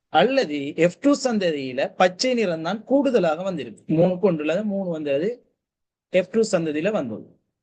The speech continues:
ஆகவே, எவ்வாறு இயல்பு எவை என குறிப்பிடுக, ஆட்சியான மற்றும் பின்னடைவான இயல்பினை நீர் எவ்வாறு இனங்கண்டீர் என்பதை விளக்குக.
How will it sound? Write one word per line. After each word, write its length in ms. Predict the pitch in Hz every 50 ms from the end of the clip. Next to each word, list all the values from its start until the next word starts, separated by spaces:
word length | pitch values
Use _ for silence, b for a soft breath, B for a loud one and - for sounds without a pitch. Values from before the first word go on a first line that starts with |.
| _ _ _
ஆகவே, 680 | - 170 185 220 233 214 175 175 170 165 165 165 - _ _ _ _ _ _ _ _ _ _ _ _ _ _ _ _ _
எவ்வாறு 880 | - 180 185 208 240 240 240 240 240 240 240 240 240 254 262 - - _ _ _ _ _ _ _ _ _
இயல்பு 480 | _ - 170 175 196 214 226 196 220 247
எவை 200 | 208 196 196 196
என 200 | 185 170 151 143
குறிப்பிடுக, 720 | - 156 151 170 170 - - 175 202 190 202 208 214 214
ஆட்சியான 520 | - 165 170 185 180 - - 214 214 214 220
மற்றும் 300 | 196 185 180 208 202 190
பின்னடைவான 540 | - 160 165 175 175 180 185 185 180 180 175
இயல்பினை 400 | 175 175 180 175 185 196 214 214
நீர் 220 | 196 180 175 160
எவ்வாறு 540 | 156 165 180 202 208 208 208 208 208 202 _ -
இனங்கண்டீர் 1000 | 175 180 185 202 220 247 247 - 220 196 190 185 180 185 220 226 202 - _ _
என்பதை 500 | - 165 165 175 170 175 165 170 160 147
விளக்குக. 580 | 185 208 220 208 208 _ - 151 139 - -